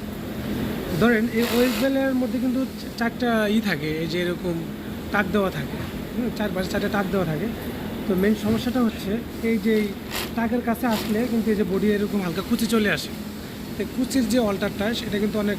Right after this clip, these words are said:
আহ, অল্টারের পরিমাণ যদি বেড়ে যায় তখন সেই ক্ষেত্রে, আহ, আমাদের প্রোডাকশনের ডিএসসি কমে যায় এবং কি প্রোডাকশনের অনেক সমস্যা হয়। তো আমাদের মেইনটেনেন্সের উচিত এই প্রোডাকশনের যেই, এই অল্টার সেটা কীভাবে আমরা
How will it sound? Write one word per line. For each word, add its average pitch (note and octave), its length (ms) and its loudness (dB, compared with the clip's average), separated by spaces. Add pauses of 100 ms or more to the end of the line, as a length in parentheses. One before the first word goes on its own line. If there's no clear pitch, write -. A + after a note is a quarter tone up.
(100)
আহ, - 840 -2
অল্টারের G#3 340 4
পরিমাণ G#3+ 500 4
যদি G3 200 -2
বেড়ে F#3 200 4
যায় F#3 220 0
তখন F3+ 180 -2
সেই F#3 140 -2
ক্ষেত্রে, F3 320 -2
আহ, - 720 -4
আমাদের F3 300 2
প্রোডাকশনের F#3 480 2 (260)
ডিএসসি F3+ 340 0
কমে F#3+ 200 2
যায় F#3 200 2
এবং E3+ 200 0
কি - 100 -6
প্রোডাকশনের F3 440 -2
অনেক F3 180 0
সমস্যা G3 360 0
হয়। D3 100 -4 (460)
তো G#3 60 0
আমাদের G#3+ 220 4
মেইনটেনেন্সের A3+ 520 2 (140)
উচিত G#3+ 220 -2 (300)
এই F#3+ 200 0 (160)
প্রোডাকশনের G#3 480 0 (120)
যেই, F#3 220 4 (800)
এই E3 400 0 (340)
অল্টার G3+ 260 4
সেটা F#3+ 280 0
কীভাবে G3 340 2
আমরা F3+ 160 2